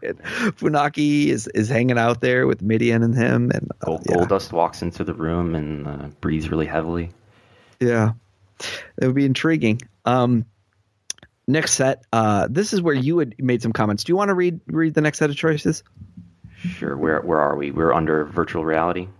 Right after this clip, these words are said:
Speaker 1: Indeed we are.
Speaker 2: So they put out questions on virtual reality slash augmented reality, where you, it can look like you're sitting ringside at a W W E event,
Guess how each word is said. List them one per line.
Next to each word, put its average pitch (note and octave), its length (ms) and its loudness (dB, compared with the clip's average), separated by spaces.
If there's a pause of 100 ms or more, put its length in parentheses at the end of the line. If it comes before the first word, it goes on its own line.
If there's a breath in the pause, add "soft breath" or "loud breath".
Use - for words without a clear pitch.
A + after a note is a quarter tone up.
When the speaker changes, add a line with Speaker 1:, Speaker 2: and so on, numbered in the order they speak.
(520)
Speaker 1:
Indeed A2 460 2
we A2 160 4
are. C2+ 220 2 (720)
Speaker 2:
So D#2 260 -4
they C#2+ 320 -6 (1400)
put F#2 100 -6
out D2+ 140 0
questions E2+ 440 -2
on D2+ 300 -4 (420 loud breath)
virtual G#2 380 -2
reality G2 340 0
slash - 460 -2
augmented D#2 580 -6
reality, G2 560 -2 (120)
where D#2 140 -2
you, D2+ 220 -6 (100)
it - 140 -12
can D2 300 -12
look E2+ 260 0
like D#2+ 180 0
you're D2 240 -4 (340 loud breath)
sitting F2+ 360 0
ringside F#2 540 2
at E2+ 80 2
a E2 60 2
W D#2+ 260 -2
W E2 160 -4
E - 20 2
event, D#2+ 500 -4